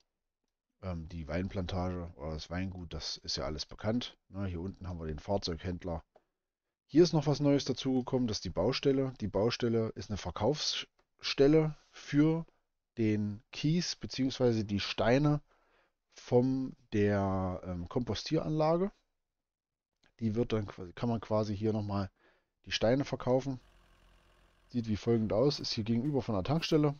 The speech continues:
hat er neu angelegt. Und hier können wir Bretter und auch den Kies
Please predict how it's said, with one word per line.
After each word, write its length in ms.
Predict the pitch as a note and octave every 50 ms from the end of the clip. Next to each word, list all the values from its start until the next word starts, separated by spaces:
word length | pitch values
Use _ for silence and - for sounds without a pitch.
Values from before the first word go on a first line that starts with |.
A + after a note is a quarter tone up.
| _ _ -
hat 140 | - - -
er 60 | A#2
neu 180 | A2 A2 A2 G2+
angelegt. 560 | G2 B2 B2+ B2+ A#2+ A#2+ A#2+ - - - _ _ _ _ _ _ _ _ _ _ _ _ _ _ _ _ _ _ _ _ _ _ _ _ _ _ _ _ _ _ _ _ _ _ -
Und 80 | B2
hier 160 | A2+ A2 A2+ G#2+
können 220 | - - G#2+ G#2+
wir 160 | G#2 G#2 G#2 - - - - - - - - - - - -
Bretter 540 | A2 B2+ C3+ - D#3 C#3+ C#3+ C#3 C#3 C#3 -
und 280 | - A2+ A#2 A#2 - -
auch 340 | G2 G2+ G#2 G2 - - - - - - - - - - - - - - - - - - - - - - - - - - - - - - _ _ _ - - _ - G2
den 220 | F#2+ F#2 F#2 F2+
Kies 480 | - - G#2+ G#2 G#2+ G#2+ - - - -